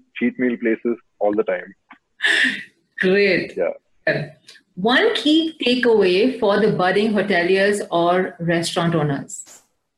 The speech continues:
Speaker 1: I think people should not be afraid to take a small risk, whether it comes to whatever, no matter starting a business or whatever commitment that you want to give in.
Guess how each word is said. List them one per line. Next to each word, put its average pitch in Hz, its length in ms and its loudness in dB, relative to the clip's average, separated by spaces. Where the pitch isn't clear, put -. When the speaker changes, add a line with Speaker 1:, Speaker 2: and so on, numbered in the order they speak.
Speaker 1:
I 120 160 2
think 175 240 0
people 165 200 2
should 143 120 -2
not 131 200 0
be 131 80 2
afraid 120 260 0
to 104 60 -10
take 110 180 0
a 110 60 2
small 107 220 0
risk, 98 300 -2
whether 95 340 0
it 95 140 -6
comes 95 200 0
to 90 160 2
whatever, 101 360 0
no 92 120 0
matter 92 260 0
starting 92 320 0
a - 20 2
business 90 540 0
or 85 300 4
whatever 92 500 2
commitment 95 400 -2
that 92 100 0
you 90 80 2
want 90 120 0
to 87 60 -2
give 87 180 0
in. 131 160 -2